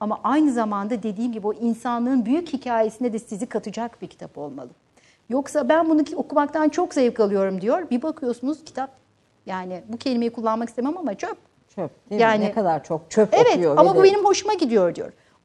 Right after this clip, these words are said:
Speaker 1: Onun aslında hoşuna gitmediğini, bu kitabın çok daha fazla hoşuna gideceğini göstermek için.
Speaker 2: Alternatif sunmak belki.
Speaker 1: Alternatif sunmak, siz hoca olduğunuz için mecburen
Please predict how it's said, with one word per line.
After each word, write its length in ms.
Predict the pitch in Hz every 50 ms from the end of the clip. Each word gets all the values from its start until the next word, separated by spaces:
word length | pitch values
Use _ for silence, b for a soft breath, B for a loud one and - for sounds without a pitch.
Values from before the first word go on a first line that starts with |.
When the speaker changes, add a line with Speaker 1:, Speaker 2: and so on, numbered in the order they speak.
| _
Speaker 1:
Onun 260 | - 294 349 415 427 415
aslında 340 | 392 381 370 - 370 359
hoşuna 340 | 339 - 311 - - 320 339
gitmediğini, 720 | 320 262 - 370 - - 339 294 262 190 214 185 175 165 202
bu 60 | 269
kitabın 320 | - - - 285 262 277 262
çok 380 | - - - 359 359 - -
daha 180 | 294 247 254 247
fazla 320 | - 233 226 214 202 240
hoşuna 280 | 220 208 208 - 226 226
gideceğini 640 | 208 208 190 196 180 - 185 170 175 190 254 349 - b b b b b b b b
göstermek 580 | 233 240 262 254 - 311 285 285 277 302 294 -
için. 80 | - 190
Speaker 2:
Alternatif 600 | 190 185 180 226 214 104 202 196 196 - 101 -
sunmak 440 | - - 139 135 131 131 127 - - _ -
belki. 160 | 131 127 -
Speaker 1:
Alternatif 520 | 254 277 - - 330 320 311 311 339 330 311
sunmak, 480 | - - 320 311 311 339 392 311 - -
siz 240 | - - 285 269 -
hoca 220 | 277 277 - 339
olduğunuz 380 | 330 302 269 254 247 247 247 233
için 220 | - - - 403
mecburen 460 | 330 294 247 - - 240 285 349 427